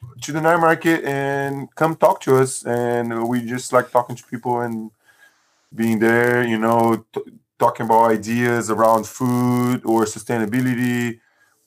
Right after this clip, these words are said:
Every night at the night market, there are just a lot of discussions about that, just because people show up and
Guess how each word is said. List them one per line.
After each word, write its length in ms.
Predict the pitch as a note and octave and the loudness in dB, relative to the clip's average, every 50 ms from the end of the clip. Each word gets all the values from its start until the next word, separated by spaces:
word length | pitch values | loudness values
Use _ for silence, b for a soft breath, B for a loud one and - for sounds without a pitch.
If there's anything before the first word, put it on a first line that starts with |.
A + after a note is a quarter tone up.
| _ _ _ _ _ - | _ _ _ _ _ 0
Every 260 | B2+ B2+ C#3 D#3 F3+ | 2 4 4 4 2
night 240 | E3 E3 D#3+ E3 E3 | 2 4 4 4 4
at 140 | - C#3+ C3+ | 4 2 0
the 60 | C3 | 2
night 160 | C3 C#3+ D#3 D#3 | 2 2 4 4
market, 280 | D3+ D3+ C#3+ - C3+ | 4 2 0 0 -2
there 180 | A#2+ B2+ B2+ B2+ | 0 2 2 0
are 20 | |
just 340 | B2 A#2 A2+ - - - - | 0 -4 -6 -10 -10 -4 0
a 60 | B2 | 4
lot 160 | A#2+ B2 C3 C3+ | 4 4 4 4
of 80 | A2+ | 0
discussions 500 | A2+ A2 - - C#3+ C#3 - D3 C3+ A#2+ | -4 -10 -6 -2 -2 -2 -2 -4 -6 -4
about 320 | A2+ G#2 A2 G#2+ G#2+ G#2 G#2 | -2 0 2 2 2 4 4
that, 340 | A2+ A2+ A2+ - - G#2+ G#2 | 4 2 2 2 -2 -6 -10
just 240 | G2+ A#2 A2+ - - | -6 -6 -6 -4 -6
because 300 | A#2+ - - A#2+ A2+ - | -6 -4 -4 -4 -4 -4
people 280 | - A#2+ - B2 A#2+ | -6 -8 -6 -6 -6
show 200 | - - B2 A#2+ | -4 -2 0 2
up 220 | B2+ D3 C#3+ - - | 2 2 0 -2 -4
and 500 | A#2 A2+ A2+ A2 A2 A2 A2 A2 G#2+ G#2+ | -4 -2 -2 0 0 -2 -2 -4 -6 -8